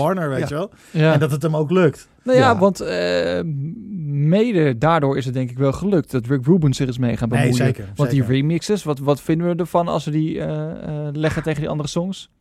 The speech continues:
Speaker 2: Ja, ik vind dat heel tof. Ik vind die, die, die Rick Rubin signatuur die hier zo in zit, eh, uit die jaren, hè, die... die, eh, dit is ook weer echt zo'n, zo'n wall of sound, deze track. Het is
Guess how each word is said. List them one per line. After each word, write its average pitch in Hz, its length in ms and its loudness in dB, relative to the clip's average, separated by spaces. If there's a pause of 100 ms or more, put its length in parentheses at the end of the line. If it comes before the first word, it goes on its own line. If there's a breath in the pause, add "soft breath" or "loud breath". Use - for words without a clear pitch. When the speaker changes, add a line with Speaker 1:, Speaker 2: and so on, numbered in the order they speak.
(240)
Speaker 2:
Ja, 110 360 -2
ik 104 180 -4
vind 113 120 -4
dat 110 100 -2
heel 104 140 2
tof. 117 260 2
Ik - 160 -10
vind 107 240 -4
die, 101 200 -6
die, 104 340 -8
die 98 220 -10
Rick 98 180 -8
Rubin 104 420 0
signatuur 104 640 0
die 101 140 -2
hier 104 160 2
zo 98 120 0
in 101 220 -2
zit, 98 280 -2
eh, 98 140 -4
uit 98 260 -6
die 107 100 -10
jaren, 101 420 -8
hè, 104 200 -6
die... 95 160 -10
die, 95 260 -10 (680)
eh, 95 540 -8 (120)
dit - 140 -18
is - 180 -16
ook 110 180 -6
weer 107 120 -8
echt 98 200 -10
zo'n, 113 240 -6
zo'n 113 240 -6
wall 120 240 2
of 113 180 -2
sound, 101 460 -2
deze 113 320 -4
track. 104 320 -4
Het 113 100 -6
is 123 100 -12